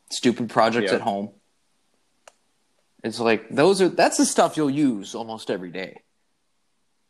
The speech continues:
Speaker 1: But when they force you to take, like, pre-calc, like, come
Speaker 2: Yeah,
Speaker 1: on.
Speaker 2: I mean, I think it depends on what you do. I mean, like, it depends on what your hobbies are. I mean,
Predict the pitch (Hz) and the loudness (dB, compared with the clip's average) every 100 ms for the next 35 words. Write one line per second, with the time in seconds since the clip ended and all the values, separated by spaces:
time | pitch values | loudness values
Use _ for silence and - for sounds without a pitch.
0 | _ _ _ _ - 107 117 113 117 135 | _ _ _ _ -10 -6 -4 -4 -4 -6
1 | - 117 - 120 104 - 127 123 131 127 | -6 -8 -4 -4 -4 -4 -4 -2 -2 -2
2 | - - - 440 427 415 403 285 330 359 | -6 -8 -2 -2 -2 -8 -4 0 2 2
3 | 349 349 - 214 214 214 208 - 143 - | 0 0 -2 -2 0 0 -2 -4 -8 -2
4 | 151 202 98 98 113 117 110 104 143 165 | 0 0 0 -4 -4 -2 -4 -6 -4 -2
5 | 165 139 120 - 101 180 - - - - | 0 -2 -4 0 0 0 -6 -10 -12 -16
6 | _ _ _ _ _ - 110 110 107 101 | _ _ _ _ _ -6 -2 -2 -2 -4
7 | 95 | -10